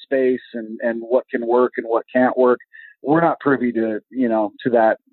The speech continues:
calculus. We don't, we don't know what those numbers are, um, on their whiteboard unless somebody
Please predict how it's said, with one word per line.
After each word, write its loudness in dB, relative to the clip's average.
calculus. -2
We -2
don't, 0
we 0
don't 0
know 2
what 0
those 2
numbers -2
are, 2
um, 0
on 2
their 4
whiteboard 0
unless 0
somebody 0